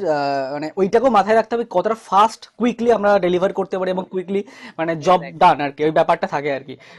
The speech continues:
Speaker 1: তো
Speaker 2: হুম।
Speaker 1: ওইটা খুবই ইম্পর্টেন্ট। তো যাই হোক, তো এরপর আমি কথা বলবো মানে তোর মানে রিসেন্টলি মানে যেরকম, আহ, কাশ্মীর যেমন গেছিলিস তুই ইয়ে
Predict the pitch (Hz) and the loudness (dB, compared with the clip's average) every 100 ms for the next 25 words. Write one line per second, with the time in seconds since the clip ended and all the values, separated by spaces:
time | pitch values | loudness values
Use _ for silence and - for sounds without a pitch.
0 | 151 180 180 214 208 202 165 135 127 - | -6 -2 0 0 0 -2 -2 -4 -6 -10
1 | _ - - - 208 226 151 220 220 190 | _ -20 -18 -4 2 4 4 2 0 -2
2 | 185 233 233 233 185 214 226 240 190 202 | 0 2 2 0 -2 0 2 2 0 -2
3 | 214 220 226 170 160 165 175 240 233 247 | 2 4 2 0 -2 -2 -2 -2 -4 -4
4 | 233 170 175 170 196 202 - 185 170 156 | -6 -6 -4 -2 -2 -2 -2 0 2 2
5 | 185 180 214 185 202 175 156 170 165 170 | 2 2 -2 0 0 0 -4 -6 -8 -4
6 | 156 147 | -2 0